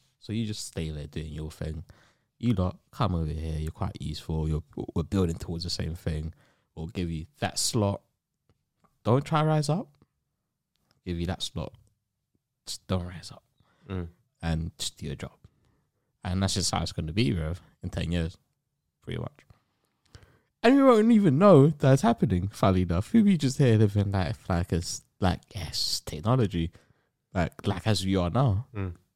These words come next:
Speaker 1: Like, "Oh, no, it's only covid." Like, we've been out here for two, just trying to stay safe. Yeah, like, yeah.
Speaker 2: I think there's gonna be, if that happens, maybe it might happen,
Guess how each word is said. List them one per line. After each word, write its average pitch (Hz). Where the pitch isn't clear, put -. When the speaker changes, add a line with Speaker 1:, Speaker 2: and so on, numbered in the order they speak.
Speaker 1:
Like, -
"Oh, 139
no, 156
it's 156
only 156
covid." 80
Like, 87
we've 107
been 80
out 78
here 76
for 90
two, -
just 87
trying 85
to 78
stay -
safe. -
Yeah, 104
like, 98
yeah. 117
Speaker 2:
I 113
think 104
there's 92
gonna 92
be, 85
if 117
that 123
happens, 107
maybe 95
it -
might 85
happen, 82